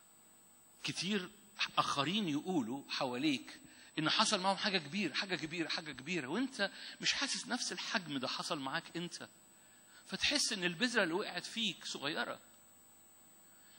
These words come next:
بس الرب عمره ما بيتعامل بالحجم، الرب بيتعامل أنا بستقبل الحجم حتى لو صغير إزاي. هل أنا بستهين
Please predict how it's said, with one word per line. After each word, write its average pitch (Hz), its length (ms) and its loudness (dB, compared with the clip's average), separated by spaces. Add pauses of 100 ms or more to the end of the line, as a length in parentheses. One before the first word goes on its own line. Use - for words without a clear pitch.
(140)
بس 165 160 2
الرب 214 240 2
عمره 214 380 4
ما 156 100 2
بيتعامل 185 640 0 (140)
بالحجم، 123 680 -2 (300)
الرب 180 200 4
بيتعامل 160 680 0
أنا 190 160 -2
بستقبل 143 580 -4
الحجم 127 560 -2
حتى - 300 -4
لو 151 100 -8
صغير 135 480 -4
إزاي. 117 380 -6 (1500)
هل 208 140 4
أنا 196 160 4
بستهين 208 640 0